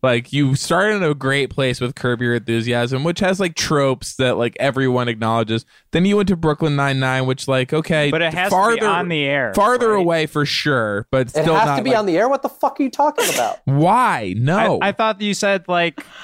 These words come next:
Speaker 2: it, it has to be a current show. It can't be a limited series.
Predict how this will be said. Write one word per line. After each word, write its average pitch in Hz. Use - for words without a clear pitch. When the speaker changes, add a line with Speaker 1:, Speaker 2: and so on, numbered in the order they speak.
Speaker 2:
it, 151
it 147
has 165
to -
be 160
a 139
current 165
show. 87
It 120
can't 156
be 170
a 147
limited 143
series. 127